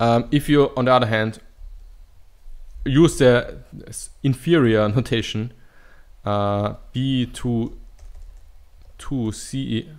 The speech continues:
which has the same meaning, but the problem is then that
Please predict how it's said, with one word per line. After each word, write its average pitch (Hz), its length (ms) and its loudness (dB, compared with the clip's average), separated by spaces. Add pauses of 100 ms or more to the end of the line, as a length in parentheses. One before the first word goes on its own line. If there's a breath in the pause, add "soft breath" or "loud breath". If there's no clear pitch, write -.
which 110 180 -8
has 131 220 2
the - 40 -10
same 123 360 2
meaning, 143 540 0 (680 soft breath)
but 110 460 0 (240)
the - 60 -18
problem 127 360 2
is 110 280 -2
then 104 500 -2 (420)
that 101 540 -4